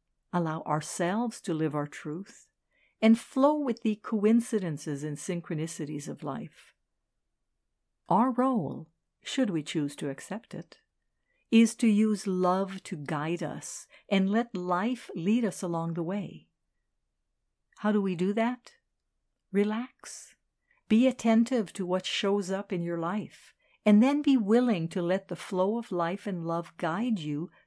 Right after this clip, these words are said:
to new experiences and new solutions.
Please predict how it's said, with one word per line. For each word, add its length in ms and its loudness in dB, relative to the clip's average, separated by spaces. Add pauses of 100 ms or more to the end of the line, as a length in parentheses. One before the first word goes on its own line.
to 120 2
new 180 6
experiences 800 -6
and 180 -2
new 160 2
solutions. 920 -8